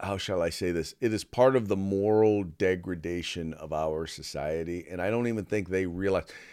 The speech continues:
'cause see, what's funny is, is that they, it, it's like you wanna legalize something that promotes human trafficking, but at the same time, they wanna be against human trafficking.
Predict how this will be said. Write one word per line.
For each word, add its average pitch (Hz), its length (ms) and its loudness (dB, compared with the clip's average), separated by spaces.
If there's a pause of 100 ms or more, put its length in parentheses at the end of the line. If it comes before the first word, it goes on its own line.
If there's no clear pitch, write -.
(120)
'cause 156 180 6
see, 175 160 10
what's 147 240 4
funny 156 320 6
is, 123 260 4 (800)
is 135 180 2
that 131 220 8
they, 135 160 6
it, 139 220 4
it's 165 360 0
like 139 160 6
you 139 100 2
wanna 160 280 6
legalize 156 600 8
something 131 520 2
that 120 160 6
promotes 113 460 4
human 113 340 0
trafficking, 107 680 0
but 107 120 2
at 104 120 -2
the 101 60 -8
same 127 260 0
time, 123 340 0
they 110 120 4
wanna 110 300 0
be 110 240 0
against 104 540 0
human 110 360 -4
trafficking. 113 540 0